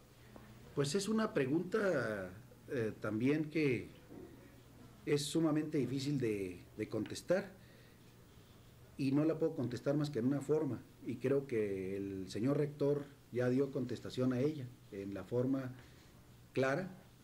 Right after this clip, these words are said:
que menciona en, eh, en diferentes ocasiones, de que se seguirá y se respetará nuestra ley orgánica.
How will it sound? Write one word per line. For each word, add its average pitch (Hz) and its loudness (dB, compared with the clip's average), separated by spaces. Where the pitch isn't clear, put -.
que 104 0
menciona 113 0
en, 98 -2
eh, 90 -8
en 98 -2
diferentes 120 -2
ocasiones, 147 0
de 104 -2
que 107 -6
se 107 -4
seguirá 113 0
y 113 -4
se 110 -4
respetará 123 -2
nuestra 104 -6
ley 117 2
orgánica. 92 -4